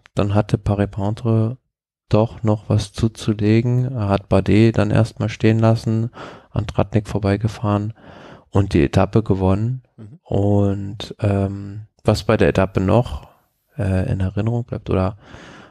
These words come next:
Speaker 1: äh, dann spätestens da klar geworden ist, dass, äh, Simon Geschke auch auf das Bergtrikot fährt.
Speaker 2: Genau, der konnte das an dem Tag nämlich übernehmen.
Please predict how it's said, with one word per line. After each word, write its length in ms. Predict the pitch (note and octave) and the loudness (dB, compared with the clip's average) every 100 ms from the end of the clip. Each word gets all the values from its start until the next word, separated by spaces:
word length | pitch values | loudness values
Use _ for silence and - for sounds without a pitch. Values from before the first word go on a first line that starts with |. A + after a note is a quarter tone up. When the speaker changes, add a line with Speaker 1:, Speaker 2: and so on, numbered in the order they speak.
| _ - | _ -2
Speaker 1:
äh, 380 | F#2 F#2 F#2 - | 2 4 4 2
dann 220 | F#2+ F#2+ | 0 -2
spätestens 480 | - G#2+ A2 G#2+ - | -2 0 0 -2 0
da 180 | F2+ | 0
klar 240 | G#2 A2+ G2+ | 2 2 2
geworden 380 | G2 G2 G2+ F#2+ | 2 0 2 0
ist, 240 | E2+ - | -4 -4
dass, 240 | F#2 - | -6 -2
äh, 320 | - F#2+ F#2 F#2+ | 0 2 4 2
Simon 320 | G2+ G#2 G2+ | 2 0 2
Geschke 340 | G#2 - - | 0 0 0
auch 140 | G2 G2+ | 0 0
auf 100 | G2 | -4
das 140 | G2 | -6
Bergtrikot 500 | - A#2+ - - - | -2 -4 -2 -6 -6
fährt. 320 | - - - - - - | -6 -6 -6 -12 -14 -4
Speaker 2:
Genau, 240 | F3+ C#3+ - - | -2 -2 0 0
der 80 | |
konnte 220 | A2+ C#3+ C#3+ | 2 4 2
das 120 | C#3 | 2
an 60 | |
dem 140 | C#3 B2 | -2 0
Tag 160 | C#3 | -2
nämlich 220 | - B2 - | 0 -2 0
übernehmen. 500 | G2 G2 A#2 D3 | 0 2 2 0